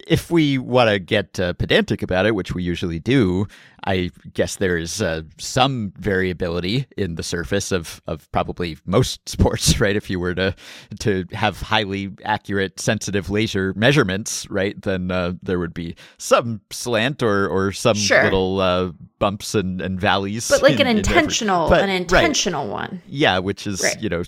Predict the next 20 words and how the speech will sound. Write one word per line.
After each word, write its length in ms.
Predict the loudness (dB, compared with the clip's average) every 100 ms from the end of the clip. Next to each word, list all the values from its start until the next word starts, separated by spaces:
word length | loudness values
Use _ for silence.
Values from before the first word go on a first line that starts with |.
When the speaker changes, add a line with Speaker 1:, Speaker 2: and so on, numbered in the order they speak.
| -8
Speaker 1:
specified. 960 | -8 0 0 0 -2 0 0 0 -4
This 200 | -8 -6
has 220 | -2 -4 -4
to 80 | -6
be, 300 | -4 -2 0
uh, 280 | 0 -2 -6
no 420 | -8 -4 -2 -4
higher 460 | -4 -2 -2 -4 -4
than 320 | -4 -6 -8
th-, 140 | -10 -6
this 220 | -6 -4
amount 300 | -2 -2 -2
over 160 | -2
the 80 | 0
rest 220 | -2 -2
of 40 | -10
the 80 | -4
field, 420 | 2 4 2 0
but 200 | 0 -2 -4 -20 -14
it's 280 | -12 -12 -14